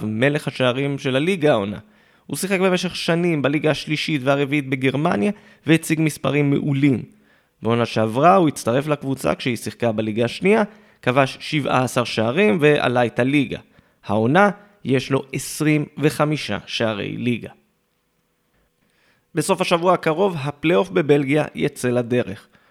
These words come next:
אוניון, שכבר הייתה ביתרון מבטיח יותר על פני קלאב רוז', נכנסת לפלייאוף כשהיא בפור של שלוש נקודות בלבד. מאחוריהן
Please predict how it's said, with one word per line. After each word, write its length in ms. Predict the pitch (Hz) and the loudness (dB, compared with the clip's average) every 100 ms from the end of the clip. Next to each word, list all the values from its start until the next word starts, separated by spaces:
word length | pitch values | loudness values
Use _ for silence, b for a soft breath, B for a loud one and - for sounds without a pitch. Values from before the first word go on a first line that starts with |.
| b | b
אוניון, 360 | - 156 185 190 | 0 4 6 4
שכבר 340 | 170 143 147 | 2 2 2
הייתה 340 | 131 131 143 143 | 2 0 4 4
ביתרון 580 | 143 139 131 123 131 127 | 4 0 0 0 0 0
מבטיח 480 | 107 - 165 165 | -4 0 4 4
יותר 300 | 143 127 127 | 4 0 0
על 80 | 117 107 | 0 -2
פני 220 | 120 113 | -2 -2
קלאב 340 | - 113 107 | -2 -4 -2
רוז', 240 | 131 196 214 - b b | 2 4 4 -2 b b
נכנסת 480 | 147 - 202 214 214 | -6 -2 0 -2 0
לפלייאוף 440 | 190 - 151 147 - | -2 2 4 4 2
כשהיא 240 | - 143 | -2 0
בפור 420 | 131 131 143 147 | 0 0 4 4
של 160 | 147 139 | 4 -4
שלוש 500 | - 135 139 139 - | 0 2 4 4 0
נקודות 400 | 131 127 113 107 | -4 -2 -2 -2
בלבד. 420 | 113 113 113 104 - b b b b b | -6 -2 -2 -2 -4 b b b b b
מאחוריהן 680 | - 107 - 107 113 165 202 | -12 -10 -6 -4 2 4 2